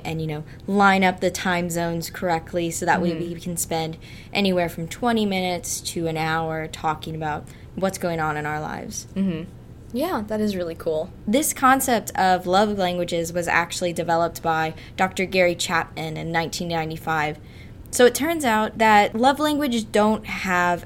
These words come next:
Speaker 1: any actual scientific basis, but rather these love languages are based on what makes a certain person feel good.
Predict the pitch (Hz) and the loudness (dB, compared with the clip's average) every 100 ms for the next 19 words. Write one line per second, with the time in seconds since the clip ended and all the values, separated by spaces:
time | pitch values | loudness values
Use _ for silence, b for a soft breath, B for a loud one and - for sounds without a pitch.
0 | - 190 190 - 170 - - 165 - 175 | -4 -2 0 0 -2 -2 -4 -2 0 0
1 | 165 - - - 170 208 320 330 - B | 0 -4 -4 0 0 0 0 -2 -4 B
2 | B - 214 214 220 233 247 226 226 B | B -2 4 8 8 8 6 4 0 B
3 | B 220 208 208 214 208 196 190 180 175 | B 2 4 4 4 2 2 2 2 4
4 | 175 170 170 - 185 175 170 170 185 175 | 4 4 2 2 2 2 2 2 2 -2
5 | - 175 185 160 165 170 156 165 151 165 | 0 0 0 -2 -4 -4 -4 -4 -6 -4
6 | 147 151 - 190 117 | -2 -2 0 2 0